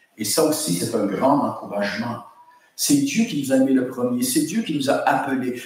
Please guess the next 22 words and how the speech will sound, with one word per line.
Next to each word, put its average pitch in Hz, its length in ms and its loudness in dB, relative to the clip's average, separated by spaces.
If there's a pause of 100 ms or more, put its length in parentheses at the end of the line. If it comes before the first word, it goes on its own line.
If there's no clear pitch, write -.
C'est 156 160 2
Dieu 175 180 0
qui 185 60 2
a - 60 4
fait 151 100 0
son 127 240 2
œuvre 127 200 2
en 98 200 2
nous. 104 180 -4 (120)
Restons - 580 -6
en 165 120 -10
lui. - 300 -12 (500)
Ne 107 100 4
nous 110 160 4
laissons 147 380 0
pas 143 100 2
séduire 135 480 -2 (380)
par - 220 -2
tous 180 100 -4
ces - 180 0
mensonges, 131 760 0 (380)
hein, 147 260 2